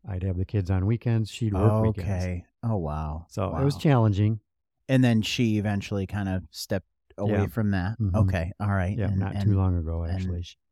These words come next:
Speaker 2: Okay.
Speaker 1: stopped
Speaker 2: All
Speaker 1: doing
Speaker 2: right.
Speaker 1: that.
Speaker 2: And you guys homeschooled?
Speaker 1: Mm-hmm.
Speaker 2: Okay.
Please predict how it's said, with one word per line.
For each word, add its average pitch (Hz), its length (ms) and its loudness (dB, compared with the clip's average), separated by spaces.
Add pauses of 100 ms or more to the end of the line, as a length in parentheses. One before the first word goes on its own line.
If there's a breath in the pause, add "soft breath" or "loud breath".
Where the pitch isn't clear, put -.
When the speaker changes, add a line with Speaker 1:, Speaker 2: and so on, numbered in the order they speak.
Speaker 2:
Okay. 139 420 -2
Speaker 1:
stopped 90 320 -4 (340)
Speaker 2:
All 107 60 4
Speaker 1:
doing 120 140 4
Speaker 2:
right. 101 200 -2 (100)
Speaker 1:
that. 87 280 -6 (240)
Speaker 2:
And 127 100 2
you 127 60 4
guys 117 180 4
homeschooled? 135 520 0 (280)
Speaker 1:
Mm-hmm. 110 300 2 (120)
Speaker 2:
Okay. 107 420 -6